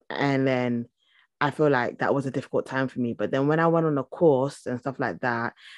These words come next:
I feel like I was a bit more respected, which is unfortunate because I feel like everyone should be respected regardless. But I feel like when I finished the course, and it's like, now I'm a neonatal nurse, 'cause before, you're not a neonatal nurse, you're a staff nurse working on a neonatal ward,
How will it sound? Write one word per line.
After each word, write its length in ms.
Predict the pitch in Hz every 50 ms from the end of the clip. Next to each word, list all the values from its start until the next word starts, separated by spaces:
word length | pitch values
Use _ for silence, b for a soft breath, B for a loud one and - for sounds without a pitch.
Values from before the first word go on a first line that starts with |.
| B B
I 80 | 147 147
feel 100 | 185 196
like 100 | 175 151
I 40 | 156
was 80 | 143
a 80 | 147 135
bit 120 | 151 160
more 140 | 151 151 143
respected, 760 | 139 139 - - 151 139 - _ - 143 139 139 156 180 - -
which 180 | 165 160 -
is 80 | 170 180
unfortunate 580 | 165 160 139 - 170 165 - - 139 123 104
because 200 | - 127 - 131
I 20 | 135
feel 180 | - - 147
like 140 | 135 127 -
everyone 220 | - 139 143 135 123
should 100 | - 135
be 60 | 131
respected 380 | 123 117 - - - - 127 120
regardless. 560 | 120 - 131 135 127 123 117 113 110 - - B B B B 240 B B
But 100 | - 123
I 60 | 135 139
feel 180 | - 160 156
like 320 | 151 143 131 127 120 - -
when 160 | 139 151 151
I 80 | 151 143
finished 300 | - - 151 143 127 -
the 100 | 139 131
course, 240 | - - 135 120
and 100 | 131 127
it's 80 | 123 117
like, 160 | 127 113 101 b b b b -
now 320 | 143 147 147 143 147 147
I'm 160 | 135 135 135
a 160 | 127 123 123
neonatal 580 | 127 131 135 127 127 131 131 127 - - 143 135
nurse, 320 | 127 135 135 120 120 -
'cause 140 | - - 127
before, 500 | 120 135 120 - - 175 175 160 147 135
you're 160 | 131 131 131
not 140 | 135 147 143 131
a 40 |
neonatal 500 | 135 135 135 131 127 131 139 139 - 135
nurse, 180 | 123 117 - -
you're 140 | 131 127 127
a 40 | 123
staff 340 | - - - 135 139 - -
nurse 260 | 139 127 113 - -
working 340 | 139 156 175 170 - 147 139
on 120 | 120 127
a 40 | 127
neonatal 440 | 123 131 131 131 120 127 127 - 131
ward, 480 | 123 135 165 160 127 117 131 165 -